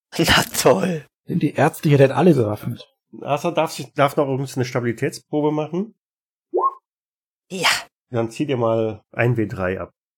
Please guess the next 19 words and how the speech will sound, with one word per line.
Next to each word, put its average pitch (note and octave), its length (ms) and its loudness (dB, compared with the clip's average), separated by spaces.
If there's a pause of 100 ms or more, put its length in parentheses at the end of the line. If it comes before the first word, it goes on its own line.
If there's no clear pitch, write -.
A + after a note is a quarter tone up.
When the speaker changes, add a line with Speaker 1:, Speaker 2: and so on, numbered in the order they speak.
(180)
Speaker 1:
Das B2 200 -8
geht - 160 -14
ja - 80 -16
noch. - 200 -18 (300)
Dafür, C3 220 -8
dass A#2+ 100 -6
ich B2+ 80 -6
gleich - 180 -4
sterbe. B2+ 260 -10 (380)
Speaker 3:
<laughs> - 380 -6 (960)
Oh, D#2 340 -14 (160)
zwei G2+ 240 -2
Punkte G#2 340 -2
an F#2 100 -4
Stabilität F#2 540 -6
verloren F#2 380 -4
ist F2+ 140 -10
ja E2+ 100 -10
nix. - 440 -14